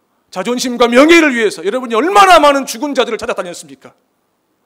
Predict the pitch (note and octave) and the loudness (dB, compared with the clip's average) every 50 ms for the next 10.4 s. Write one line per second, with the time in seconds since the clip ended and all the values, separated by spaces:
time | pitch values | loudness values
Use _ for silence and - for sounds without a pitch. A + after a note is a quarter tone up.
0 | _ _ _ _ _ _ _ _ _ _ _ _ _ _ _ _ _ _ _ _ | _ _ _ _ _ _ _ _ _ _ _ _ _ _ _ _ _ _ _ _
1 | _ _ _ _ _ _ _ _ _ _ _ _ _ _ _ _ _ _ _ _ | _ _ _ _ _ _ _ _ _ _ _ _ _ _ _ _ _ _ _ _
2 | _ _ _ _ _ _ _ _ _ _ _ _ _ _ _ _ _ _ _ _ | _ _ _ _ _ _ _ _ _ _ _ _ _ _ _ _ _ _ _ _
3 | _ _ _ _ - - - A3+ G#3 G#3+ G#3 G3 F#3 F3 F3 - A3 G#3 F#3+ F3 | _ _ _ _ -16 -10 -8 -6 -4 -2 0 0 -2 -2 -6 -8 -8 -8 -8 -8
4 | C#3+ C3+ C3+ A#2+ B2 A#2+ A#2 A#2 A2 G#2 A2 A2+ _ _ _ _ _ - E3+ E3+ | -8 -10 -10 -10 -10 -12 -12 -14 -16 -18 -20 -20 _ _ _ _ _ -14 -10 -10
5 | F3 E3+ - - C4+ C#4 B3 C4+ A#3+ A3 G#3 G#3+ - - E4 F4 F4+ E4+ D4+ A#3 | -8 -8 -8 -8 -8 -2 0 0 2 2 0 -2 -4 -4 -2 0 0 0 2 0
6 | G#3+ F#3 F3 - - D#3+ D#3 E3 F3+ F#3 F3 D3+ D3 C#3+ D#3 A#3+ C#4+ A3 E3 - | 0 0 -4 -6 -6 -6 -6 -6 -4 -6 -6 -6 -10 -10 -8 -6 -6 -6 -8 -12
7 | _ _ _ _ _ _ _ _ _ E3 F#3+ C4+ D4+ F4 E4+ E4 - - - F4 | _ _ _ _ _ _ _ _ _ -8 -6 -4 0 0 0 0 -2 0 2 2
8 | E4+ E4+ D4 A#3+ G#3+ G#3+ A3+ G#3+ - G3 F#3+ F3 E3 D#3 D#3 C3+ A#2+ A2+ - - | 2 2 2 0 0 0 0 0 -2 -4 -4 -2 -2 -2 -4 -8 -10 -12 -12 -16
9 | B2+ A#2 A2+ A2+ - B2 - - - C4+ C#4+ D#4+ F4 G4 F4 B3+ G#3+ G3+ G#3 G3+ | -18 -18 -20 -20 -20 -18 -8 -4 -2 2 4 4 6 6 6 4 2 0 -2 -4
10 | F3+ D#3 - E3 C#3+ C3 - | -6 -6 -6 -10 -14 -14 -16